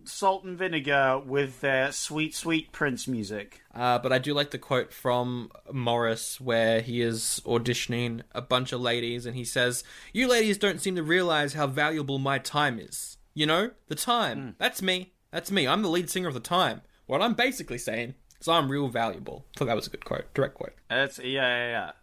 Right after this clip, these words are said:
Speaker 1: There's, there's, there's some good quotes. I liked, um, the, the password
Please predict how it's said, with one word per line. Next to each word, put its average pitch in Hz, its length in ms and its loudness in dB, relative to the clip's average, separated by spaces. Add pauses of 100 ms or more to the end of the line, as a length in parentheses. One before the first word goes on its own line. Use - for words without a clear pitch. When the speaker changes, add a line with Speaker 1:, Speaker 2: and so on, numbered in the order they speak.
(160)
Speaker 1:
There's, 117 300 -10 (180)
there's, 214 380 -6
there's 226 260 -2
some 202 200 -10
good 175 240 -4
quotes. - 520 -2
I 147 100 2
liked, 170 340 0
um, 143 340 -2 (140)
the, 139 460 -2
the 127 160 -6
password 165 720 0